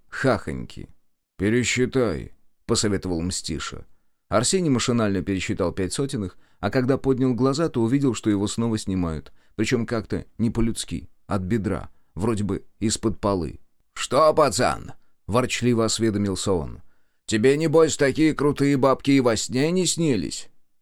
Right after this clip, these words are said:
«Хотелось бы все-таки знать», — занудливым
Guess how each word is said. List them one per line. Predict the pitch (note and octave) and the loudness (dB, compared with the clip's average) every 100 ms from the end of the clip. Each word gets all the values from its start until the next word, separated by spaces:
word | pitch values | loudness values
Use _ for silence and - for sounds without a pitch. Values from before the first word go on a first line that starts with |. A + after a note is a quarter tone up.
| _ _ _ _ _ _ | _ _ _ _ _ _
«Хотелось | - G3 - A3 E3 G2+ | -2 -2 0 2 2 2
бы | G#2+ G#2+ G2 | 2 4 2
все-таки | D#2 A#2+ - - A2+ | 0 -2 -4 -2 0
знать», — | G2+ A#2+ G2+ - - - _ _ _ | 0 0 -2 -4 -12 -20 _ _ _
занудливым | F#2+ A#2 B2+ C3 B2 A#2+ A#2 A2+ | 0 2 4 2 2 2 2 0